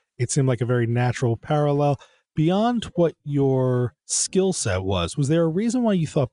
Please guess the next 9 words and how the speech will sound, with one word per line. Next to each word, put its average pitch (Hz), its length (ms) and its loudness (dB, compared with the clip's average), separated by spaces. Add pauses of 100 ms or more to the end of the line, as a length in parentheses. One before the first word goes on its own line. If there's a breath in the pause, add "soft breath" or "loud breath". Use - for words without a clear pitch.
(160)
podcasting 135 800 0
was 113 140 0
going 123 200 0
to 117 40 0
be 120 80 0
the 117 100 0
most 123 220 0
effective - 760 -4
way, 107 580 -2